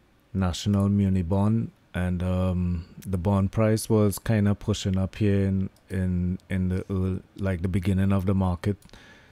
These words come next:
So that's kind of an indication of some selling in the stock market. So, um, actually right now we're starting to sell off, so it might get some support in the stock market, right? So, um,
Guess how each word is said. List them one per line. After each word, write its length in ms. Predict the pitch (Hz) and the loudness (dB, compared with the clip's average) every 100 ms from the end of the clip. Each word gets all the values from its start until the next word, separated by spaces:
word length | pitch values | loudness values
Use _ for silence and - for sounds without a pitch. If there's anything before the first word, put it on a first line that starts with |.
| - | -18
So 220 | - 101 92 | -4 0 2
that's 240 | 104 110 | 2 0
kind 280 | - 110 110 | -2 0 2
of 220 | 107 98 | 0 2
an 160 | 101 - | 0 0
indication 720 | 104 98 92 104 92 - 101 101 | 0 0 0 0 0 0 2 2
of 140 | 95 | 0
some 240 | - 101 | 2 2
selling 580 | 98 - 92 95 98 101 - | 2 0 2 2 2 0 -2
in 180 | 95 92 | 0 0
the 100 | 90 | 0
stock 400 | - 104 87 - | -2 -2 -2 0
market. 460 | 95 87 110 101 | 0 0 -2 -2
So, 340 | - 101 90 90 | -2 -2 0 0
um, 380 | 87 85 87 - - - - _ _ - | -2 -2 -4 -8 -20 -20 -20 _ _ -10
actually 440 | 92 - 104 110 | -8 -4 0 2
right 260 | 107 107 104 | 4 2 2
now 160 | 110 101 | 2 2
we're 220 | 101 98 | 2 2
starting 420 | - 92 87 101 | 0 0 0 0
to 120 | 104 | 0
sell 320 | 95 - 95 95 | 0 0 0 0
off, 200 | 90 82 | -2 -6
so 500 | - 92 90 90 - - | -4 -2 0 -4 -8 -8
it 140 | 95 | -4
might 340 | 95 98 107 98 | 0 0 0 0
get 200 | 101 - | -2 0
some 200 | 107 98 | 0 0
support 460 | 104 - 104 95 | -2 -2 -2 -2
in 140 | 101 95 | 0 0
the 80 | 92 | -2
stock 320 | - 90 - | -4 -6 -4
market, 400 | 87 80 87 87 | -4 -4 -6 -4
right? 260 | 92 92 | -4 -4
So, 300 | - 95 90 | -6 -4 -4
um, 420 | 87 85 87 90 | -2 -4 -6 -8